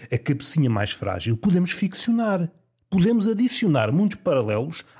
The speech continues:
ao nosso. Espero não estar aqui a arranjar detratores, até porque tenho a agenda bem preenchida.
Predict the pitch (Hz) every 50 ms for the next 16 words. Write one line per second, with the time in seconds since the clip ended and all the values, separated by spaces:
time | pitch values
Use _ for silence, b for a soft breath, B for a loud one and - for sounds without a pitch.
0 | B - 208 226 240 247 220 196 175 - - - - _ _ _ _ - - -
1 | _ 156 175 180 185 190 185 180 - 202 190 180 170 175 - 240 262 247 185 180
2 | 180 170 160 175 175 180 175 196 202 196 - 226 226 226 220 220 214 185 180 165
3 | 165 - - _ - 98 90 - 120 107 - - 143 131 - - 156 151 151 139
4 | 123 147 165 160 160 151 160 165 165 165 - 165 165 175 170 - - 180 156 151
5 | 135 123 120